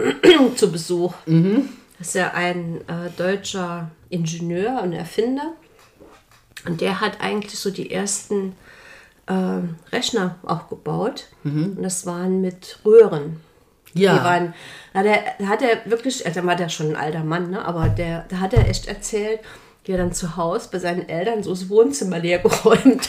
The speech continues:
Speaker 1: hat.
Speaker 2: <laughs>
Speaker 1: Und die waren dann auch wirklich, die haben das alles auch mitgemacht, äh,
Speaker 2: Mhm.
Speaker 1: erstaunlicherweise. Äh, und hat dann quasi im Wohnzimmer einen Rechner gebaut.
Speaker 2: Mhm.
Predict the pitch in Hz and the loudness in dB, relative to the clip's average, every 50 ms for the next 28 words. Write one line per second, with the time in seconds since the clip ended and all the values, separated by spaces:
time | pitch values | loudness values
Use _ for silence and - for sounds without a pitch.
0 | - - - - - - - 196 175 - 190 220 214 - 180 453 392 - 175 170 | 2 2 2 2 0 2 4 4 4 6 6 6 6 6 4 4 4 2 0 0
1 | 202 202 202 202 196 180 180 180 190 196 196 180 180 170 170 180 170 175 196 - | 2 2 2 2 0 0 2 2 2 2 2 2 2 2 0 -2 -4 -6 -8 -8
2 | - 214 202 - - 196 185 180 185 180 180 175 - - 185 196 196 196 - - | -8 -10 -8 -8 -8 -6 -4 -2 -2 -2 -2 -2 -4 -2 -2 -2 -2 -4 -8 -8
3 | - - 196 247 294 - - - 196 175 165 180 233 254 - - - - 151 156 | -4 -2 -2 -2 -2 -4 -4 -4 -2 -2 -2 -4 -6 -8 -10 -10 -6 -4 -2 0
4 | 160 170 160 170 190 196 196 214 208 208 202 196 202 202 208 208 220 233 - - | 0 0 0 -2 -4 -4 -4 -6 -6 -6 -8 -6 -6 -6 -8 -8 -8 -12 -12 -16
5 | - - - - - - - _ _ - - 190 196 - - 180 165 156 180 180 | -20 -20 -20 -20 -20 -20 -20 _ _ -8 -4 -4 -4 -2 -2 -4 -4 -2 -4 -4
6 | 180 220 208 214 214 208 208 - 202 196 208 202 202 208 - - 175 165 165 160 | -2 -2 -2 -2 -2 -4 -4 -6 -4 -4 -4 -4 -4 -4 -4 -2 -4 -4 -4 -2
7 | 160 170 185 233 247 - - 247 240 240 233 233 233 240 240 247 240 - _ _ | 0 0 0 0 -2 -4 -4 -4 -4 -2 -4 -6 -8 -10 -10 -12 -16 -20 _ _
8 | _ _ _ _ _ - 180 185 196 214 208 208 202 196 202 226 240 - - 170 | _ _ _ _ _ -2 0 0 2 2 2 2 0 0 -2 -4 -4 -6 -6 -6
9 | 160 160 165 165 - - 160 156 156 156 156 - - - 151 147 147 147 151 139 | -8 -8 -10 -14 -14 -12 -10 -10 -8 -10 -10 -12 -10 -6 -4 -4 -2 -2 -4 -6
10 | 127 123 123 127 135 156 156 | -6 -8 -8 -6 -6 -8 -8